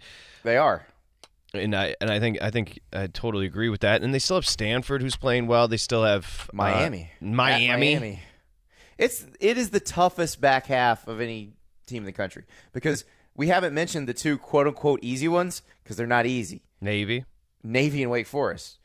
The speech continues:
Speaker 1: Wake Forest is the easiest one, and it's kind of medium. It's a medium difficulty game.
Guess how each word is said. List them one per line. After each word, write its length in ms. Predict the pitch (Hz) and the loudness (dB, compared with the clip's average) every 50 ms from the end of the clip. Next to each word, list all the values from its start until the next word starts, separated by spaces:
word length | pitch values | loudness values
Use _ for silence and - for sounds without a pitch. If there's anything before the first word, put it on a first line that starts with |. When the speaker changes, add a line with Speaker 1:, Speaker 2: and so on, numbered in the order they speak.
| _ _ _ _ _ | _ _ _ _ _
Speaker 1:
Wake 240 | - 123 170 220 - | 0 2 2 2 2
Forest 460 | - - 208 208 214 202 175 - - | -2 0 2 4 4 4 4 2 -4
is 120 | 156 147 127 | -6 -8 -6
the 200 | 139 143 139 151 | -8 -10 -8 -8
easiest 420 | 156 156 135 131 131 123 117 - - | -8 -6 -6 -4 -4 -4 -4 -6 -6
one, 300 | 117 110 107 107 101 - | -4 -4 -4 -4 -4 -6
and 160 | 98 110 117 | -6 -6 -6
it's 180 | 120 - - - | -6 -6 -8 -6
kind 220 | - 139 131 117 | -2 -2 -2 0
of 80 | 113 95 | -2 -4
medium. 680 | 95 104 110 113 110 104 104 104 101 95 95 92 90 - _ _ _ _ _ _ _ _ _ _ _ _ _ _ | -8 -8 -8 -8 -8 -8 -8 -8 -8 -8 -10 -12 -14 -18 _ _ _ _ _ _ _ _ _ _ _ _ _ _
It's 140 | - 113 - | -12 -8 -8
a 40 | 120 | -6
medium 520 | 120 123 120 113 101 104 101 95 95 95 | -6 -6 -8 -8 -8 -8 -10 -10 -10 -10
difficulty 460 | 92 98 - - - 87 87 - - | -10 -10 -12 -12 -14 -14 -14 -14 -16
game. 240 | - - - - - | -18 -18 -18 -18 -20